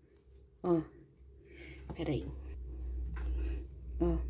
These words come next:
pra vocês verem como ficou. Tá? Aí, aqui, o que a gente vai fazer?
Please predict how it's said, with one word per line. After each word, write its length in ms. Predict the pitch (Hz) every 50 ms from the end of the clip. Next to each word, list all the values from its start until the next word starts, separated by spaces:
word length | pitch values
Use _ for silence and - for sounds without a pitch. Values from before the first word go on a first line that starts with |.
| - - -
pra 160 | - - 175
vocês 440 | 175 170 165 - - 160 165 170 175
verem 460 | 170 170 165 165 170 190 220 262 302 - - - - - - - - - - - - -
como 280 | - - 190 175 170 175
ficou. 580 | - - 196 - - - 196 185 214 320 - - - - - - - - - - - - - - - - - - - - - - - - - - - - - - - - - - - - - - - - - - - - -
Tá? 300 | - 180 180 185 226 294 - - -
Aí, 220 | 175 180 180 185
aqui, 540 | 190 185 - - - - 254 285 311 320 320 - - - - - - - - - - - - - -
o 40 | -
que 120 | - 240
a 80 | 220 208
gente 200 | 208 196 - -
vai 120 | 190 185
fazer? 560 | - - 196 196 196 202 196 202 240 320 -